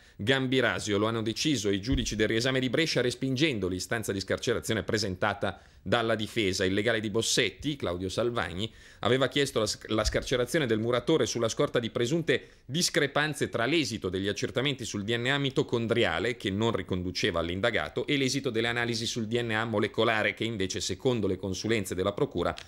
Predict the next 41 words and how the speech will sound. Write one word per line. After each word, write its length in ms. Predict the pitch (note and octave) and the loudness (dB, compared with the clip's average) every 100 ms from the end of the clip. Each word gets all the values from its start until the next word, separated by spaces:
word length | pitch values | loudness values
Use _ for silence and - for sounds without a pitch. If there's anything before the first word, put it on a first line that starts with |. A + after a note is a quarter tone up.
| - - | -20 -8
è 120 | - B2+ | -2 0
certamente 800 | - D3 - A#2+ G#2+ G2+ F#2+ | 0 0 0 -4 -2 -4 -2
di 140 | F#2+ G2 | -2 0
Bossetti. 720 | G2 G2 - F#2+ - F2+ - - - - | 0 2 2 0 0 -4 -6 -10 -20 -14
Con 160 | - C3+ | 0 2
la 80 | B2+ | 4
decisione 460 | B2+ C#3 B2 D#3 | 0 0 0 0
di 80 | B2+ | 0
quest'oggi 560 | A#2 D3 - D3+ A#2+ A2+ | 0 0 2 2 2 -2
dei 100 | G#2 | -4
giudici 320 | B2 B2+ A#2+ | -4 -6 -2
di 100 | C#3 | 0
Brescia 340 | C#3 D3+ - | 2 2 2
è 40 | A#2 | 0
la 120 | G#2+ | 0
quinta 380 | - F3 D#3 D3 | 0 -2 0 2
volta 380 | C3 G2+ G2 A#2+ | 2 2 0 -2
che 100 | F#2+ | -2
Bossetti 440 | G#2 - A#2+ G#2 | -2 0 -2 -2
si 100 | - | -4
vede 220 | G#2+ G#2 | 0 0
negare 440 | F#2+ A#2+ F#2 E2+ F2+ | 0 0 0 0 -2
la 100 | F2 | -4
scarcerazione, 800 | - F2+ - G#2 - A2+ F2+ - - - | -4 -2 0 0 2 2 2 -2 -10 -14
due 220 | - A#2+ C3+ | 0 2 4
volte 320 | C#3 A2 G#2 | 4 2 -2
dal 160 | G#2 | -2
gip 220 | G2+ B2 C3 | -2 -4 -2
di 100 | D#3 | 2
Bergamo, 480 | B2 G2+ G2+ G#2 | 2 2 0 -2
altrettante 600 | A2+ G#2+ A2+ - B2 G2+ | -2 -2 -2 0 -2 -2
dal 140 | F2+ F#2 | -2 0
riesame 320 | G#2+ A2 C#3 | 0 -2 0
di 80 | D#3+ | 0
Brescia 380 | G#2+ E2+ - - | 0 -2 -4 -2
e 100 | A#2+ | -2
in 60 | |
un'occasione 640 | C3 B2 C#3 G#2+ E2 D2 D#2 | -2 -2 -2 0 -2 -4 -6
anche 320 | G2+ F2+ F#2+ | -8 -6 -4
dalla 240 | F#2+ F#2+ | -2 -4
Corte 480 | - - G2 - G2+ | -4 -4 -4 0 -2